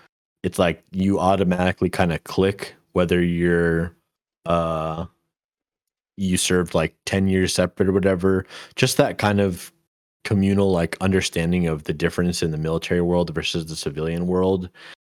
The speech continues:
It's just, like, we understand that with each other. But then, yeah, you get out and it's, it's like there's so much about the, the lifestyle that you have to, that's just normal, f-,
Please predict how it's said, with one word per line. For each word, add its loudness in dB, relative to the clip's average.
It's -2
just, -2
like, -2
we 2
understand 0
that 0
with -6
each -4
other. 2
But -6
then, 2
yeah, 4
you 0
get 2
out 2
and 0
it's, -6
it's -2
like 2
there's 2
so 2
much 2
about 2
the, 0
the 0
lifestyle 0
that 2
you -2
have -2
to, -2
that's 0
just 0
normal, 2
f-, -8